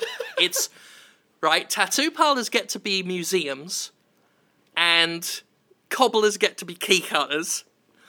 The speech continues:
Speaker 2: Photographers do not get to be baristas.
Speaker 1: No. No, you can
Speaker 2: That
Speaker 1: be one or the other, and that's it.
Speaker 2: One or the other.
Speaker 1: You can be an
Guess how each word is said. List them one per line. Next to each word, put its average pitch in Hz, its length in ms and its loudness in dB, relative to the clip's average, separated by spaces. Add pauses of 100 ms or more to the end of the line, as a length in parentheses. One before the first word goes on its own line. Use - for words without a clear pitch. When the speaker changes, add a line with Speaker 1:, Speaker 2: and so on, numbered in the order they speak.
(140)
Speaker 2:
Photographers 214 800 2
do 190 160 -4
not 180 400 2
get - 240 -2
to - 120 -6
be 175 280 -2
baristas. 143 720 -6 (440)
Speaker 1:
No. 120 380 0 (480)
No, 113 260 2
you 107 140 -6
can 127 120 -4
Speaker 2:
That 180 220 2
Speaker 1:
be 139 60 8
one 160 220 8
or 160 180 6
the 147 160 4
other, 110 280 4
and 95 180 -8
that's 123 260 0
it. 196 40 10
Speaker 2:
One 220 440 8 (480)
or 170 140 4
the 190 260 -4
other. 156 400 6
Speaker 1:
You 120 80 0
can 127 140 -4
be 139 140 4
an 117 100 2